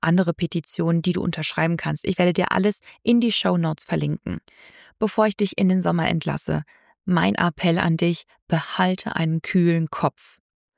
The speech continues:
Und damit du auch kühle Beine behältst, möchte ich dir ein kleines, erfrischendes Schmankerl zum Abschluss geben, denn unser neues Lymphabgel ist da. Ideal für alle, die morgens mit schweren Beinen kämpfen und die leichte,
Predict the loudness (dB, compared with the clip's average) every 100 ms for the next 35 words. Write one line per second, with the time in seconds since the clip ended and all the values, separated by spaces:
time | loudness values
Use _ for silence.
0 | _ -20 -20 _ 0 2 2 -2 0 2
1 | 2 0 -2 -4 -6 0 2 2 -2 0
2 | 2 2 0 -2 -4 -2 -6 -8 -14 -20
3 | _ _ _ _ -2 0 -2 0 -2 0
4 | -2 -2 -8 -6 0 2 2 2 -2 0
5 | -2 2 2 0 -2 -8 -6 0 0 0
6 | 0 -2 -2 -6 -6 -4 -2 -2 0 2
7 | 2 2 0 0 0 -2 0 0 0 -2
8 | -6 -2 -2 0 -2 -6 -6 -8 -6 0
9 | 2 2 2 -2 -4 0 2 2 2 2
10 | 0 -2 -6 -2 0 0 0 0 0 -2
11 | -6 -8 -8 -6 -4 -2 0 0 -2 0
12 | 0